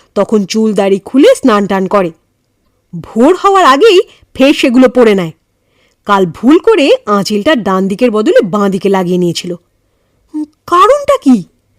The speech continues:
যারা ছদ্মবেশে থাকে তারা লোক ভালো নয়। নিশ্চয়ই সাধু বাবা এমন কিছু করেছে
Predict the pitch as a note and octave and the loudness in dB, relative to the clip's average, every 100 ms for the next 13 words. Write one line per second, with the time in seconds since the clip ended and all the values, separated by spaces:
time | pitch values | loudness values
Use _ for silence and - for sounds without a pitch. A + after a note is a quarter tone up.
0 | _ _ _ _ _ _ E3+ D#3 E3+ E3+ | _ _ _ _ _ _ -12 -8 -6 -8
1 | - - F#3+ E3+ G3 G3+ A#3 C4+ C#4+ D4+ | -8 -6 -6 -2 -2 -2 -2 -6 -6 -4
2 | A3 A#3+ - F3+ G#3 F3+ F3+ G3+ E3 E3+ | -4 -4 -6 -4 -4 0 2 2 -2 -6
3 | F3 E3+ E3+ E3 _ _ _ - _ G#3 | -4 -4 -4 -10 _ _ _ -20 _ 2
4 | C4+ E4 - G#4 - B3 D4 E4 F4 A#3 | 2 2 2 0 2 0 2 2 0 0
5 | A#3+ F4 F4+ F#4 F#4 A#3+ E4 G4 B3 | 2 2 2 0 -2 0 0 2 2